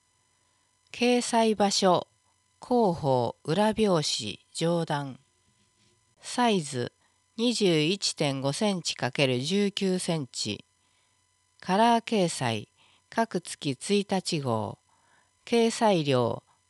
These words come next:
二十五万円。モノクロ掲載、各月十六日号。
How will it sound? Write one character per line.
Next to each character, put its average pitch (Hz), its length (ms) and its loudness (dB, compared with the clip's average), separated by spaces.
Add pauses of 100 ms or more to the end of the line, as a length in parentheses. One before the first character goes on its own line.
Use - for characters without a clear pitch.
二 226 160 0
十 147 300 2
五 123 160 -2
万 156 340 0
円。 139 400 -6 (1400)
モ 175 160 0
ノ 240 160 2
ク - 160 0
ロ 208 140 4
掲 202 320 0
載、 120 460 -4 (380)
各 220 280 -4
月 - 360 -6
十 202 280 2
六 202 260 2
日 180 360 -2
号。 117 360 0